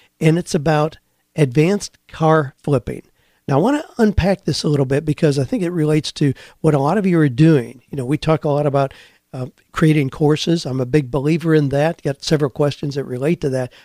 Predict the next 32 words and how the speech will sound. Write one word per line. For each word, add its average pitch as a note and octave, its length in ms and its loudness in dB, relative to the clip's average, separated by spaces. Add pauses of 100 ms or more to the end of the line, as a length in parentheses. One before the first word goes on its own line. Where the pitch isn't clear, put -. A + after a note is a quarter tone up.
(100)
today, C3 300 0
but D3 120 -2
a C3 60 -2
lot E3+ 160 -2
of G3 80 -2
you F#3 100 0
have C#3 240 -2
content, D#3+ 640 -4 (200)
something G3 360 0
you F3 160 4
know A3 300 2
about, C3 480 -2 (260)
that, C#3+ 160 -4
where D3+ 160 2
you G3 160 0
could G3+ 160 -6
create F3+ 260 -2
a D#3+ 40 -2
simple D3+ 320 -4
course. C#3 420 -6 (260)
Jeremy C#3 380 2
has F3+ 160 2
done G3+ 280 0
that. A#2+ 300 -6 (160)
He D#3 60 -4
says, C3+ 240 -6
"I've C#3 160 -4
spent - 280 -2
the C#3+ 80 -12
past D3 340 0
couple C#3 240 -2
months D3+ 260 -2